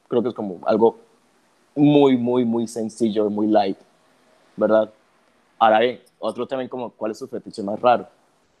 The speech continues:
¿Verdad? Entonces, son como esas cositas que vos vas escalando como pareja y es parte de, de ser una, de ser, de tener una comunicación asertiva, ser transparente y, y sobre todo algo que también mencionaste, mae, suponer.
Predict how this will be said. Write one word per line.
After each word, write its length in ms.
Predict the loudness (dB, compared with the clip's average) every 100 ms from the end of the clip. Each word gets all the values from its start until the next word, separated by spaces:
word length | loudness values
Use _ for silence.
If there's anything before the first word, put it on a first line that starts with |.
| _ _ _ _ -8
¿Verdad? 300 | 0 2 0 _
Entonces, 400 | _ 0 0 -4 -16
son 180 | -8 0
como 180 | 2 2
esas 160 | 0
cositas 400 | -4 -8 -4 -6
que 80 | -4
vos 100 | -4
vas 120 | -4
escalando 400 | -4 -2 -2 -2
como 180 | -2 -2
pareja 340 | 0 0 -2 -6
y 140 | -4
es 100 | -4
parte 480 | -2 0 0 -2 -8
de, 140 | -8 -8
de 120 | -10
ser 140 | -8
una, 180 | -10 -12 _ _ _ -14
de 100 | -8
ser, 260 | -6 -6 -10 _ _
de 240 | -10 -6
tener 140 | -4
una 120 | -4 -2
comunicación 360 | -4 -6 -6
asertiva, 600 | -6 -8 -8 -2 0 0 -6 _ _ _ _
ser 260 | _ -6 -2
transparente 840 | -2 -2 0 0 0 -4 -10 -12 _ _ _ _ _ _ _ _ _ _ _ -4
y, 480 | -2 0 -4 -10 _ -2
y 160 | 0
sobre 240 | 2 0 0
todo 280 | 2 4 4
algo 360 | 2 -2 -12
que 320 | -8 -6 -6 -10 -20 _
también 200 | -8 -6
mencionaste, 560 | -8 -6 -6 -6 -12 -12 _ _ _ _ _ _ _ _
mae, 280 | 2 2 2
suponer. 680 | -2 -6 -4 -4 -4 -4